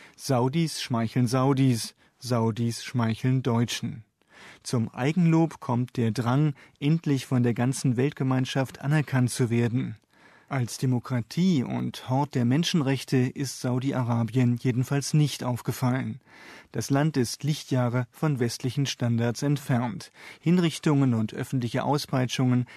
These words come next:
sind an der Tagesordnung. Saudi-Arabien finanziert die Salafisten und Islamisten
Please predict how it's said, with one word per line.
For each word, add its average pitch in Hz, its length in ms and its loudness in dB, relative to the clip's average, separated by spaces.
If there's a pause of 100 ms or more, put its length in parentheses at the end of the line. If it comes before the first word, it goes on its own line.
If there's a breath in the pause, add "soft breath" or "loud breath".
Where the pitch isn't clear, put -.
sind 123 260 0
an 123 120 0
der 139 160 0
Tagesordnung. 135 1000 -2 (500 loud breath)
Saudi-Arabien 139 800 2
finanziert 139 640 0
die 123 120 -2
Salafisten 139 880 -2
und 110 180 0
Islamisten 135 880 -2